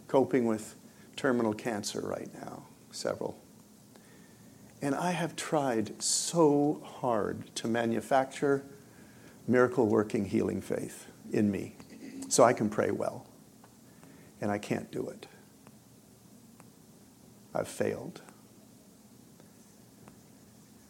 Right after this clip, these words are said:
And I said to the Lord, "You know, what is wrong with me? I mean, I've seen you,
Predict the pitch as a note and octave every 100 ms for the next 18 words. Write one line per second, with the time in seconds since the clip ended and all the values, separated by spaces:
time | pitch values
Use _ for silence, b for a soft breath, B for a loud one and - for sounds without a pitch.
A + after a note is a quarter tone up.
0 | - - D3+ D3 C3 - G3 - C#3+ B2
1 | G#2+ F#2 F#2 B2 D#3+ G#3 C4 C#3 - -
2 | G#2+ D3+ D#3 B2+ F#2+ - F#2 E2+ - -
3 | A#3 G#3+ - - - - B B B B
4 | B - - - F#3+ - G#3 G#3+ G3 G3+